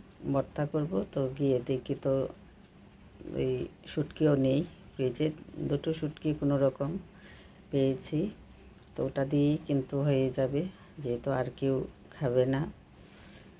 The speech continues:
তো নিজের জন্যই করেছি। আর শুকনা মরিচ ভেজে এই শুটকি ভর্তাটা ভালো লাগে, কার কেমন লাগে জানি না। সবসময়ই তো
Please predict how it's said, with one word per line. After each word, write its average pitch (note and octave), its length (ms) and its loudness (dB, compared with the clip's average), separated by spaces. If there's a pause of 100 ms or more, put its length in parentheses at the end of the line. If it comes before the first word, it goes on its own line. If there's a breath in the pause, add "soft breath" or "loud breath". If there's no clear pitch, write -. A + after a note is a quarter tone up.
(1080 loud breath)
তো - 140 -10
নিজের C3 360 4
জন্যই C#3 360 4
করেছি। C3+ 520 0 (2000)
আর A#2 160 -4
শুকনা C3+ 340 -4
মরিচ C#3 460 0 (560)
ভেজে C3 420 2 (1080 loud breath)
এই - 220 -4 (560)
শুটকি C#3+ 360 -4
ভর্তাটা D3+ 580 -2 (580 loud breath)
ভালো B2+ 240 0
লাগে, C3+ 340 0 (1080 loud breath)
কার A#2 260 -4
কেমন C3+ 340 2
লাগে C#3+ 260 0
জানি C3+ 280 0
না। C#3+ 140 0 (260)
সবসময়ই F3 600 2
তো F#3+ 160 -4